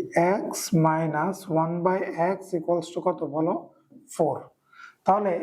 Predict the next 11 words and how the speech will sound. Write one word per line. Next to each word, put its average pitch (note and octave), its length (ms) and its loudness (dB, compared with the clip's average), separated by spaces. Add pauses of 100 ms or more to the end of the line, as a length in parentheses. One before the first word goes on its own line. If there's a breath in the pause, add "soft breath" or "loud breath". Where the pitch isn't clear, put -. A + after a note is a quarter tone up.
এখানে G3 220 0 (100)
যদি G#3 120 2 (100)
আমরা F3+ 160 0 (140)
উভয় F#3+ 280 2
পক্ষকে G#3 320 0 (100)
বর্গ F3+ 220 2 (140)
করে F#3 200 0
দিই, C3+ 180 -6
দেখো D3+ 240 -2
তো E3 80 0 (680)
উভয় F3 200 4